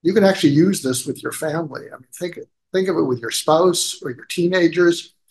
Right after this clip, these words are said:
reaching out to them and say, "I need your help with something. I need your help to get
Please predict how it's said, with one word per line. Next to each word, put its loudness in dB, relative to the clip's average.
reaching 2
out 2
to -4
them -8
and -16
say, -2
"I -6
need -4
your -2
help -6
with -20
something. -12
I -10
need -2
your 0
help 0
to -18
get -6